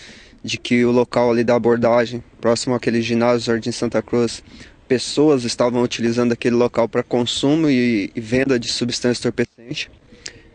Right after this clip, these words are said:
E hoje, no final da tarde, a equipe Rotan realizou a abordagem aí de dois adolescentes e um maior, sendo que na bolsa de uma das adolescentes havia em torno de dezenove,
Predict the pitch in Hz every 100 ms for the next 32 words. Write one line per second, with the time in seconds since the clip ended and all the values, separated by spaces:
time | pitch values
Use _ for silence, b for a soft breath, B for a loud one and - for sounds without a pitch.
0 | - 120 127 131 131 127 123 127 123 127
1 | 123 - 117 127 131 123 120 117 113 127
2 | 120 113 120 123 120 101 b b b _
3 | 117 117 117 120 120 120 117 120 117 113
4 | 117 113 127 131 123 113 123 113 - 110
5 | 127 - 123 120 123 117 117 131 160 -
6 | B B - - - 120 - 127 123 120
7 | 113 - - _ - 120 120 127 131 135
8 | 120 123 131 120 123 117 110 120 120 120
9 | - 117 127 - 131 113 123 127 120 113
10 | 104 - b b _ - 110 - 120 123
11 | 117 107 120 120 127 123 120 135 143 135
12 | 131 123 113 101